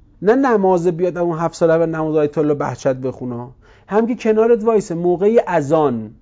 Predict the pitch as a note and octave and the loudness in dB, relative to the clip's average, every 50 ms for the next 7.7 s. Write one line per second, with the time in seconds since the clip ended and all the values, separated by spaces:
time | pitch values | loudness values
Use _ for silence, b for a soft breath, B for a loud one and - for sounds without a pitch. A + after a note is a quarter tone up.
0 | _ _ _ _ _ _ - _ C3+ C3+ C#3 C#3+ D3+ D#3+ F3 E3+ F#3+ F3+ E3 D3 | _ _ _ _ _ _ -12 _ -2 -2 0 0 0 -2 0 2 2 2 2 2
1 | C#3 D3+ C#3+ C#3+ C#3 C3+ D3 C#3 C3+ - - - - C#3+ C#3+ C#3+ C#3+ C#3+ D#3+ F3+ | 2 2 2 2 2 2 0 -2 -2 -4 -10 -10 -6 -2 0 0 2 4 4 4
2 | F#3+ F3+ D3+ A#2 - - _ _ _ _ _ _ _ _ _ _ _ _ C3+ C#3 | 4 4 2 0 -4 -8 _ _ _ _ _ _ _ _ _ _ _ _ -4 -2
3 | D3 D3 D3 D3 - D3+ C#3+ C#3+ C#3 - D3+ C#3+ - - D3 C#3+ D3 D3 D3 C#3+ | -2 -2 -2 -2 -4 -4 -4 -4 -4 -6 -8 -8 -6 -6 -6 -4 -4 -4 -4 -4
4 | C#3 - - C#3+ C#3 C#3+ C#3+ C#3 D3 C#3+ C#3 C3+ C3 C3+ - C#3 C3 C3+ C3+ C3+ | -4 -6 -6 -4 -4 -2 -2 -2 -4 -4 -4 -6 -8 -6 -8 -8 -6 -6 -8 -10
5 | b b b b b b b b b b b - - - D3+ C#3+ D3 C#3 C#3 D3 | b b b b b b b b b b b -6 -2 0 2 4 4 4 4 2
6 | D3 C#3+ C#3+ D3 C#3 C3+ C#3+ C#3+ D3 C#3+ C#3 C3 C#3 C3+ C3 - C#3+ C#3 C#3 C#3 | 2 2 2 0 0 0 0 0 -2 -2 -2 -4 -8 -6 -4 -4 -2 -2 0 0
7 | C#3 C#3+ C#3 C#3 C3+ - C#3+ C3+ C3+ C#3 C#3 C#3 C3+ | 0 0 -2 -2 -2 -2 -2 -2 -2 -4 -4 -6 -8